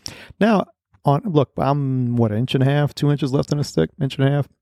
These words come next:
It has mellowed out some as far as the charriness. It's more, l-, slightly more blended together, but still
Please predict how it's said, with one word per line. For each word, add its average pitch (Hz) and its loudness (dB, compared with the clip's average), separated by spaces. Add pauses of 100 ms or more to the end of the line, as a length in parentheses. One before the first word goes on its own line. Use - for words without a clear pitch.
(120)
It 196 4
has 175 4
mellowed 127 4
out 123 2
some 120 -2
as 110 -4
far 120 0
as 117 0
the 113 -6
charriness. 143 0 (340)
It's 127 0
more, 135 2 (1200)
l-, 156 0
slightly 185 0
more 127 4
blended 117 0
together, 117 0
but 120 -2
still 139 0